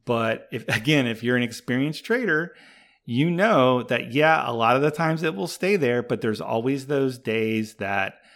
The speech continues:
defy the expected move and the market just, let's say, rallies right through it or it sells off right past through it. And then what happens is that expected move range just moves around. It's not a fixed move. It's a moving target.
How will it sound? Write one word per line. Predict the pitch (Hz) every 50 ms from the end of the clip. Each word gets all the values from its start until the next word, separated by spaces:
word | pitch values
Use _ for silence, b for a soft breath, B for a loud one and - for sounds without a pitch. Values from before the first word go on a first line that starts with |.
| b b b b b b b b
defy | - 123 110 - - - - 117 113 123 127 131
the | 131 127 123
expected | 120 113 - - - 123 113 110 - 113 101
move | 104 110 110 110 110 107 -
and | - 117 110
the | 110
market | 110 113 113 117 113 - 120 101 -
just, | - 110 104 - - -
let's | 104 -
say, | - 113 104
rallies | 101 98 101 110 110 117 120 123 123 117
right | 123 127 110 110 110 -
through | - 139 135 135 135
it | 123
or | 113 104
it | 101 -
sells | - - - - 120 117 117 110
off | 123 117 113 107 -
right | 104 110 113 117 117 -
past | - 117 117 113 - - -
through | 120 117 123 127
it. | 127 131
And | 123 113 123
then | 131 123 120 120 113 110
what | 117 113
happens | 110 135 143 156 - - 123 113
is | 113 113 104
that | 120 113 107
expected | 110 107 - - - 131 131 - 123 110
move | 123 135 139 131 113 117
range | 113 113 113 113 110 -
just | - 120 113 - - 127
moves | 120 120 123 131 131 127 107 110
around. | 107 104 120 131 123 107 98
It's | 101 -
not | - 143 139
a | 117 - - _ -
fixed | 135 127 - - - - - - b b b b b
move. | b 110 123 135 139 120 98 104
It's | 101 - -
a | 101
moving | 101 107 117 123 135 139 131 120 113 110
target. | - - 135 143 139 107 98 98 - - -